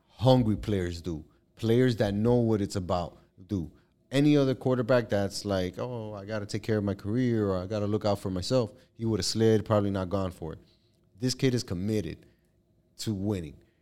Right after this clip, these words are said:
You know what I mean? And for,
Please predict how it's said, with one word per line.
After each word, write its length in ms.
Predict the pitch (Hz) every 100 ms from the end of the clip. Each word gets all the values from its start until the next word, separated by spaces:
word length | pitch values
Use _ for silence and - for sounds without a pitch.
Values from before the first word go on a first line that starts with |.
| _
You 100 | 98
know 80 | 101
what 80 | 101
I 60 | 101
mean? 220 | 104 113 - _ -
And 640 | 110 104 101 95 90 87 - _ _ _ _
for, 800 | - - 131 117 117 110 104 95